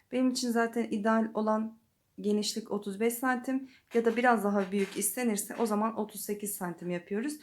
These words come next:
Ama bunu yine iki sıra daha,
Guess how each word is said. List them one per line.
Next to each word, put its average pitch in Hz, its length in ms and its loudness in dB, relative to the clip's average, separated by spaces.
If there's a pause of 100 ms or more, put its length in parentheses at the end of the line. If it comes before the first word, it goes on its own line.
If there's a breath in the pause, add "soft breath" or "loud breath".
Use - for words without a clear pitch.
(360 loud breath)
Ama 302 320 6 (260 loud breath)
bunu 247 160 4
yine 277 260 10
iki 269 220 -4
sıra 254 280 2
daha, 254 360 0